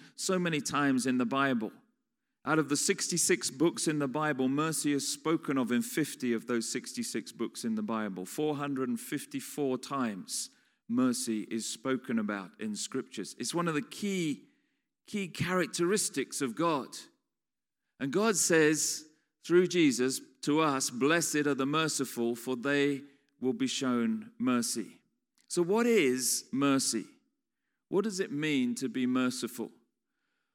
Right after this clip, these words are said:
Well, mercy, as James chapter two says this, "Speak and act as those who are going to be judged by the law that gives freedom, because judgment without mercy will be shown to anyone who has not been merciful."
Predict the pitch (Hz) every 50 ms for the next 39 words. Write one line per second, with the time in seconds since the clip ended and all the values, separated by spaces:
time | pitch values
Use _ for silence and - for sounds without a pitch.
0 | _ _ - 151 165 170 180 208 233 254 254 220 - - 160 151 147 156 104 135
1 | 147 123 113 - 170 185 196 196 180 170 147 - - - - 175 - - - 147
2 | 123 - - 180 165 147 - - 135 127 120 - 147 143 127 110 - - - -
3 | - - 226 233 127 - - - - 170 175 - 165 180 170 - - - 160 151
4 | 139 - 156 156 160 156 143 - 160 147 143 139 147 143 143 139 127 117 123 110
5 | 104 127 151 143 139 123 113 - - 131 127 117 120 123 131 135 131 123 120 104
6 | 113 113 120 127 117 - - - 151 160 147 127 120 113 120 131 - - 143 123
7 | 104 - - 175 185 202 208 185 156 156 175 170 156 110 131 143 135 143 135 -
8 | - 117 143 156 185 190 190 185 - - - 139 135 123 135 131 110 131 123 -
9 | - 143 135 131 127 123 - - - 131 151 151 151 147 143 143 139 127 131 120
10 | 123 - 123 127 117 - - 123 120 123 127 131 127 123 - 117 - - 110 95